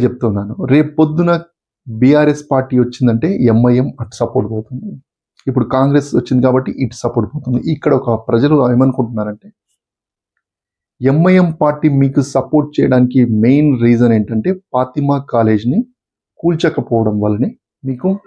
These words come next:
సపోర్ట్ అనేది వచ్చింది. So హైదరాబాద్లో మీరు ఫాతిమా కాలేజ్ కూల్చేసినట్టయితే ఈరోజు ఆ సపోర్ట్ అనేది ఉండకపోవు. సరే, ఏ విధంగానైనా గెలిచారు,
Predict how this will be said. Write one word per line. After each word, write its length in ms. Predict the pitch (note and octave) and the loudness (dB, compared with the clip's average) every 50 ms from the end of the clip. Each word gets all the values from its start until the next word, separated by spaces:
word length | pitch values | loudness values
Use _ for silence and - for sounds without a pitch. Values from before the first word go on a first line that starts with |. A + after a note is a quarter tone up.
| - _ _ _ _ _ - - - - - - - - _ _ _ _ _ _ _ _ - | -20 _ _ _ _ _ -20 -20 -20 -20 -20 -20 -20 -20 _ _ _ _ _ _ _ _ -6
సపోర్ట్ 320 | C3 B2 B2+ - C3+ - A#2+ | -4 -2 0 0 0 2 2
అనేది 240 | A2 A2 A2+ C3 G3+ B3+ - - _ _ _ _ _ _ _ _ _ _ _ _ _ _ _ _ _ _ - E3+ | 0 2 0 0 -2 -4 -4 -8 _ _ _ _ _ _ _ _ _ _ _ _ _ _ _ _ _ _ -2 -2
వచ్చింది. 400 | D#3+ E3+ - - G#2 F#2 G#2 B2+ F#2 - _ _ _ _ _ _ _ _ - | -2 -2 -4 -6 -6 -6 -6 -8 -12 -16 _ _ _ _ _ _ _ _ -2
So 80 | E3+ D#3+ - - | 0 0 2 2
హైదరాబాద్లో 500 | C3+ D3 C#3 D3 D#3 D#3 D3+ D3 D3 C#3+ C#3 | 0 0 2 2 2 2 2 2 2 2 2
మీరు 120 | C#3 C3+ A#2 - | 2 2 2 0
ఫాతిమా 360 | C3 C3 C3 C#3 C3+ B2+ B2+ B2 - | 0 -2 0 0 0 0 0 0 0
కాలేజ్ 280 | C3 B2 A#2+ A#2 A2 G#2+ - _ | 0 2 2 2 0 -2 -6 _
కూల్చేసినట్టయితే 840 | - B2+ B2+ B2 - B2+ A#2+ - B2 A2 G#2+ - A#2 A#2 A2+ - - A#3 - _ _ _ _ _ _ _ _ B2+ | -2 -2 -2 0 -2 -4 -2 -2 -4 -4 -4 -4 -6 -6 -6 -8 -10 -12 -12 _ _ _ _ _ _ _ _ -4
ఈరోజు 280 | A#2+ A#2+ A2+ A2 B2 B2 - - - | -2 -2 0 -2 -2 -6 -6 -8 -12
ఆ 60 | A2+ - | -8 -6
సపోర్ట్ 300 | B2 - - B2+ B2 B2 A#2 | -8 -4 -2 -2 -2 0 -2
అనేది 200 | A2 G#2+ A2 - F#3+ F3+ - - A2 A2+ | -4 -4 -4 -6 -8 -8 -6 -2 0 2
ఉండకపోవు. 600 | A2 A2 A2+ - - F#2+ - A2 G2+ G2+ A2 - - _ _ _ _ _ _ _ _ _ _ | 2 2 0 -2 -4 -8 -6 -8 -6 -6 -6 -10 -10 _ _ _ _ _ _ _ _ _ _
సరే, 120 | D3+ C#3 A#2 - - A#3+ C3 | -2 -2 -2 -4 -2 0 2
ఏ 20 | C3 C3 | 4 4
విధంగానైనా 520 | C3+ B2 C3 B2+ B2+ B2 A#2+ A#2 B2+ D3+ - - _ _ - A2+ G#2+ | 4 2 2 2 2 2 2 2 0 -2 -4 -8 _ _ -16 -8 -2
గెలిచారు, 400 | A#2 A#2 A2+ A2+ - A#2+ A2+ C3 | 0 0 0 0 -2 -2 -2 -2